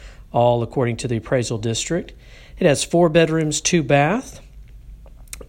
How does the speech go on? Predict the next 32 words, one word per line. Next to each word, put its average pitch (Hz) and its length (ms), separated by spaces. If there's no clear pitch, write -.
has 180 260
kind 175 240
of 139 80
a 120 220
Spanish - 580
Revival 151 540
look 156 200
on 143 120
the 135 140
outside 156 520
with 135 200
a - 20
one-car, 127 640
uh, 117 160
garage, 135 680
uh, - 220
laundry. 123 720
This 123 200
is 120 100
a 123 60
one-story 131 580
home, 135 400
and 190 120
it's 196 240
listed 180 340
for 196 180
one 135 260
hundred 151 260
and 160 100
ten 113 200
thousand 117 360
dollars. 123 540